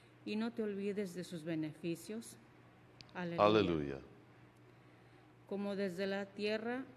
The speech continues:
Speaker 1: hasta el cielo, así es de grande su misericordia. Como, como dista el oriente del ocaso, así aleja de nosotros nuestros delitos. Aleluya.
Speaker 2: Aleluya.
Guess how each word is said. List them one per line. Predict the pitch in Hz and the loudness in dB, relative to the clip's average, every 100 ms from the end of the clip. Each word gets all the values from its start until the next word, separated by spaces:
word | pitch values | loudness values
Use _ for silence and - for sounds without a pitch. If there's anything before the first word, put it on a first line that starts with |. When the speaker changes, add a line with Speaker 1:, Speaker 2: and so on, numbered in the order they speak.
| - | -10
Speaker 1:
hasta | - 185 - 185 | -6 -6 -4 -4
el | |
cielo, | 180 - 196 175 160 185 - - | -4 -2 0 0 -4 -10 -20 -12
así | 185 180 - 240 233 | -8 -6 -2 2 4
es | 233 220 | 4 0
de | 208 170 | -2 0
grande | 185 185 202 202 214 | 0 0 0 -2 -4
su | - | -4
misericordia. | 185 170 180 160 - 175 170 156 151 - - - - - | -4 -2 -4 -6 -4 -4 -4 -6 -10 -14 -20 -20 -20 -6
Como, | 185 180 185 - - - | -2 0 0 -4 -16 -8
como | - 190 190 | -4 -2 -2
dista | 175 202 196 - 240 247 - - - - - - - | -2 -4 -6 -4 -2 -2 -8 -20 -20 -20 -20 -18 -4
el | 185 | -2
oriente | 185 190 202 208 208 226 | 0 0 0 -2 -2 -2
del | 202 | 0
ocaso, | 175 160 175 175 - 156 156 - | -2 -4 -6 -6 -8 -12 -14 -10
así | 175 170 - 208 | -6 -6 -4 -2
aleja | 220 208 208 214 | 0 0 -2 -4
de | 208 | -4
nosotros | 185 180 - 180 180 202 190 | -2 -4 -4 -6 -4 -8 -6
nuestros | 190 170 - 175 160 | -4 -4 -4 -6 -4
delitos. | 156 165 170 226 254 - - - - - - | -4 -4 -4 -4 -6 -10 -20 -20 -20 -10 -4
Aleluya. | 175 175 170 175 165 156 - - - - - - | -2 -2 -2 -2 -4 -6 -14 -18 -20 -20 -20 -2
Speaker 2:
Aleluya. | 80 90 101 98 85 78 73 | 6 8 8 6 2 -2 -4